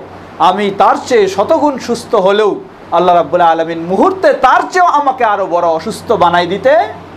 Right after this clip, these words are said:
পারেন, তার চেয়ে আরও বড় অসুস্থ আমাকে আল্লাহ বানাই দিতে পারেন। সুতরাং প্রতিটি মুহূর্তে আমাদেরকে এই কুরবানি থেকে শিক্ষা গ্রহণ করে স্মরণ করা উচিত, আমাকে সুস্থ রেখেছেন আল্লাহ সুবহানাহু ওয়া তাআলা,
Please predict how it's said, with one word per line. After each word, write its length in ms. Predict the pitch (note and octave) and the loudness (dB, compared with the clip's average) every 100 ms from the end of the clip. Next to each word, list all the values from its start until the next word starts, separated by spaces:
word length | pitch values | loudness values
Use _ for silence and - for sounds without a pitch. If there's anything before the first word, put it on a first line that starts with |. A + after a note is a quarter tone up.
| - - - - - | -20 -20 -20 -20 -8
পারেন, 500 | A#2+ G#2+ G#2+ G2+ F#2+ F#2 - - - - - - - | -6 -6 -10 -14 -18 -20 -20 -20 -20 -20 -20 -10 -2
তার 160 | C4 | -2
চেয়ে 220 | D4+ C#4+ | 0 0
আরও 160 | A3 A3 | 2 2
বড় 180 | A3+ D#4+ | 2 2
অসুস্থ 380 | C#4+ D4+ - C4 | 0 -4 -4 -2
আমাকে 320 | F#3+ F3 E3 | 0 0 0
আল্লাহ 220 | D3+ C#3+ | 0 0
বানাই 240 | B2+ B2 | -2 -4
দিতে 200 | B2 A2 - | -8 -12 -10
পারেন। 220 | G#2+ G2+ - - - - - - - - - | -8 -8 -14 -20 -20 -20 -20 -20 -20 -20 -8
সুতরাং 400 | F3+ G3+ F3 E3 - - - - - | -4 0 0 0 -6 -14 -20 -14 -4
প্রতিটি 320 | G3 G#3+ G3 | -4 -2 -4
মুহূর্তে 580 | F3 E3+ A3+ - E3 B2 - - - - - | -2 -2 -2 -2 -2 -4 -10 -18 -20 -20 -6
আমাদেরকে 500 | - F3 F3+ D#3 E3 | -2 0 0 -2 -2
এই 100 | D#3 | -2
কুরবানি 380 | D3 D#3+ D#3 A3 | 0 -2 0 -2
থেকে 240 | C4 A#3 G3+ | -2 -2 -2
শিক্ষা 320 | G3+ - F3 | -2 -4 -4
গ্রহণ 320 | D#3+ D#3 F3 E3+ | -2 -4 -4 -4
করে 160 | D3 | -4
স্মরণ 320 | C#3+ C#3+ D3 | -4 -4 -4
করা 220 | D3 D#3 D3 | -2 -2 0
উচিত, 400 | C3+ C3+ G#3+ - - - - - - G#3+ | -4 -6 -8 -8 -14 -20 -20 -20 -6 -2
আমাকে 280 | B3+ C4 | 0 0
সুস্থ 300 | C4+ B3+ A#3+ D4+ | -2 -4 -4 0
রেখেছেন 440 | A#3 G#3+ G3+ G3+ | 0 0 -2 0
আল্লাহ 240 | E3 D#3+ | 0 0
সুবহানাহু 480 | D#3 C#3+ C#3+ D3 C3 | -4 -4 -4 -2 -2
ওয়া 100 | B2+ A#2 | -4 -2
তাআলা, 300 | A#2+ A#2 | -4 -4